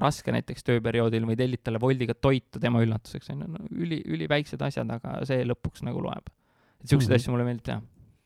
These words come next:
Speaker 2: Siin olekski, äh, hea küsida ja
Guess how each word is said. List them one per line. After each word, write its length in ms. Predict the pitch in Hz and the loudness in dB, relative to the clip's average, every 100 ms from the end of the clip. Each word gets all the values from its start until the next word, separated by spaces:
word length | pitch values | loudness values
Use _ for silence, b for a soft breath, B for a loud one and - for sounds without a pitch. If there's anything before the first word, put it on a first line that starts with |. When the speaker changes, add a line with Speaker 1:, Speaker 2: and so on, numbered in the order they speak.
| - - B B B B B B _ | -20 -20 B B B B B B _
Speaker 2:
Siin 220 | - 143 | 6 8
olekski, 300 | 143 - 139 135 131 | 8 6 6 8 8
äh, 320 | 127 127 127 123 | 8 8 6 6
hea 160 | 156 135 | 6 6
küsida 360 | 156 151 123 113 | 4 4 6 6
ja 140 | 110 | 6